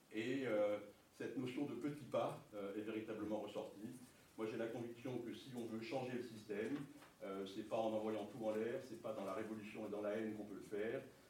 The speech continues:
c'est en étant à l'intérieur, en travaillant petit à petit sur les sujets. Euh, et, euh, de ce point de vue-là, je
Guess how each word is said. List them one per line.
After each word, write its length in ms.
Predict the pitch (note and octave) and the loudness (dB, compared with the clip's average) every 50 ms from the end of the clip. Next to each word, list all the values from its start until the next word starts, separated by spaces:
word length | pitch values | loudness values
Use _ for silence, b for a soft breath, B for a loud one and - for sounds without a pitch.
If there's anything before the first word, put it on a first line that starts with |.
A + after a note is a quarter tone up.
| B - | B -8
c'est 160 | - A2+ A2 A2 | -6 -4 -2 0
en 100 | G#2+ A2 | 0 0
étant 280 | G2+ G#2 A2 G2+ G2+ - | 0 -2 -2 -4 -2 -2
à 100 | A#2+ B2+ | 0 0
l'intérieur, 640 | A#2+ - - G#2+ G2+ F#2 F#2+ G2 G#2 A2+ B2+ - - - - | 0 0 0 0 0 0 0 2 2 0 0 -2 -6 -6 -6
en 100 | A2 A#2 | -4 -4
travaillant 600 | - - B2 B2 A#2 A2+ G2+ G2+ G2 A2 - - - - - | -4 0 2 4 4 4 2 0 0 -2 -4 -4 -8 -12 -12
petit 340 | - C3 - - - - C3+ | -10 -10 -8 -8 -6 -4 -4
à 40 | - | -2
petit 340 | A#2 G#2+ G2+ G2+ G#2 A2 - - | -2 -4 -6 -8 -10 -10 -12 -10
sur 180 | - G2+ F#2+ | -8 -6 -4
les 100 | G2 F#2+ | -4 -4
sujets. 460 | F#2 F#2 F#2+ F2+ F#2+ F#2+ - - B B B B B B B - - F2+ | -6 -8 -8 -4 -2 -2 -2 -2 B B B B B B B -16 -6 -2
Euh, 260 | F#2+ G2 F#2 F#2+ G2 G2 G#2+ | 0 0 0 0 -2 -2 -2
et, 320 | A2 G#2+ G#2+ G#2+ G#2+ G#2 | 0 0 0 2 2 2
euh, 360 | G2 F#2+ F#2+ F#2 F2+ F#2 F2+ F#2 - A#2 | 2 2 2 2 0 0 -2 -2 -2 -2
de 60 | A#2 | -2
ce 60 | A#2 | -2
point 120 | - C3+ A#2 | -2 -2 -2
de 60 | G2+ | -2
vue-là, 240 | G2+ G#2 A#2+ C3+ C3+ | -2 0 2 2 2
je 80 | B2 | 0